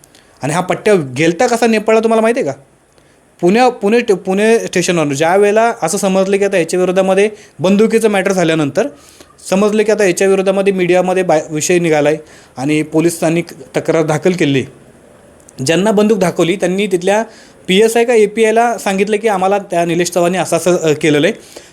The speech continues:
तर त्या एपीआयने त्यांना सल्ला दिला की तुम्ही, अ, जे लिगली आहे ते तक्रार दाखल करा त्या निलेश चव्हाणवरती. त्याच्यानंतर तक्रार दाखल केली. जशी तक्रार दाखल केली,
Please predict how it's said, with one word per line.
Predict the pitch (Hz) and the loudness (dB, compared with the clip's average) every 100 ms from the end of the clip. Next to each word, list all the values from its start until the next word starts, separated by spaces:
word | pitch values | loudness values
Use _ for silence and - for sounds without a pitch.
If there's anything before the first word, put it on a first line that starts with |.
| - | -4
तर | |
त्या | 151 | 0
एपीआयने | 185 175 175 220 226 | 2 2 2 0 0
त्यांना | 214 220 | -2 -2
सल्ला | 185 185 | 0 0
दिला | 196 151 165 | 0 -2 -4
की | 175 | -4
तुम्ही, | 175 208 220 - _ _ _ _ - | -4 -4 -6 -10 _ _ _ _ -2
अ, | |
जे | 151 143 170 170 | 0 2 2 2
लिगली | 170 175 208 233 | 2 2 2 0
आहे | 196 196 | 0 0
ते | 233 | -2
तक्रार | 226 - 190 190 | -2 -2 0 -2
दाखल | 170 175 | -2 -2
करा | 165 160 | 0 0
त्या | 156 | -2
निलेश | 151 151 156 | -2 -2 0
चव्हाणवरती. | 151 147 139 135 220 - - - | 0 2 0 -2 -8 -10 -20 -8
त्याच्यानंतर | 156 185 202 208 208 | -4 0 0 0 0
तक्रार | 190 196 202 | -2 0 0
दाखल | 196 165 160 | 0 0 -2
केली. | 156 151 | -2 -2
जशी | 135 147 165 | -2 -2 -2
तक्रार | 208 208 214 | -2 0 0
दाखल | 196 180 190 | 0 0 -2
केली, | 185 180 | 0 -2